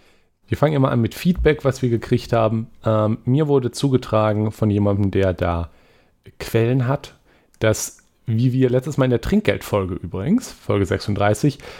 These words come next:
spekuliert hatten, dass in Japan Trinkgeld verpönt ist, weil, äh, und dass, dass unsere Vermutungen richtig waren, in Japan ist Trinkgeld verpönt, weil, ähm, es als Beleidigung an den Wirt aufgenommen wird, weil man damit impliziert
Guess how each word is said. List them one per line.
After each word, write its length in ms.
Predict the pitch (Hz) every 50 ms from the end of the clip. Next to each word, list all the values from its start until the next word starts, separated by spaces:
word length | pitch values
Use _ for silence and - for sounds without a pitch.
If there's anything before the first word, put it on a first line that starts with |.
| - -
spekuliert 520 | - - - 127 131 135 131 160 160 - 147
hatten, 400 | 135 139 - 147 139 143 - 113
dass 240 | 127 127 127 -
in 120 | - 135 123
Japan 680 | 117 123 120 127 127 127 - 123 120 120 123 135 - - 131
Trinkgeld 540 | - - 139 139 135 - 135 123 117 117 -
verpönt 560 | - 113 104 - - - 131 135 147 151 -
ist, 420 | - 143 135 131 - - - - - - - - - - - - _ _ _ _ -
weil, 420 | 120 120 120 123 123 123 131 - - _ _ -
äh, 260 | - 117 117 - - 123
und 100 | 123 117
dass, 240 | 120 - - - 123
dass 200 | - 117 - -
unsere 260 | 147 120 127 110 98
Vermutungen 440 | - 120 123 143 143 - 120 110 107
richtig 380 | 123 165 - - 170 - -
waren, 340 | 120 123 123 123 127 127 127
in 100 | 123 120
Japan 320 | 117 117 113 - 120 117
ist 140 | 117 - -
Trinkgeld 340 | - 127 117 - 117 110 -
verpönt, 480 | - 120 104 - - 113 113 110 - - - - - - - - - -
weil, 380 | - 113 110 107 107 107 - - - - -
ähm, 540 | - 107 107 104 104 101 104 104 104 107 -
es 120 | 120 - -
als 180 | 120 - -
Beleidigung 580 | - 107 107 110 123 127 147 131 113 110 110 113
an 140 | 107 104 104
den 120 | 101 95 104
Wirt 260 | 123 135 151 - -
aufgenommen 580 | 120 120 123 - - 131 113 110 107 107 101
wird, 300 | 104 107 107 110 - -
weil 100 | 110 104
man 140 | 104 107 101
damit 220 | 104 101 101 101 -
impliziert 680 | 107 - - 113 - - - 117 110 107 104 -